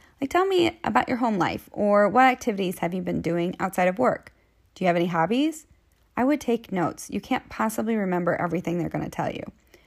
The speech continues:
This will help you when you do a review thirty seconds before your next meeting, that you can know what you talked about and ask about it. For example, you ask that what you've been spending time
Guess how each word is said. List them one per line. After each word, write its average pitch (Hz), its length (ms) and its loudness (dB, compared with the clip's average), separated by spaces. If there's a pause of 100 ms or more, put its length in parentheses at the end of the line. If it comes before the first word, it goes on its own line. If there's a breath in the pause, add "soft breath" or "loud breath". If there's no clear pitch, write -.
(580 soft breath)
This 330 220 2
will 349 100 2
help 214 260 0
you 170 220 2
when 185 220 -2
you 190 80 -2
do 196 160 0
a 180 80 2
review 180 420 0
thirty 190 240 2
seconds 180 460 -4 (200)
before 180 360 0
your 170 160 -2
next 196 360 -2
meeting, 151 440 0 (420 soft breath)
that - 60 0
you 262 100 6
can 302 220 4 (420)
know 208 240 4
what 196 220 2
you 180 320 -2
talked - 340 -6
about 175 260 0
and - 100 -4
ask 240 260 -2
about 135 220 2
it. - 100 -16 (280)
For 214 120 0
example, 220 520 2 (1000)
you 226 140 2
ask 220 260 4
that - 160 -6 (500)
what 208 180 2
you've 208 220 0
been 196 140 0
spending 180 320 0
time 202 420 0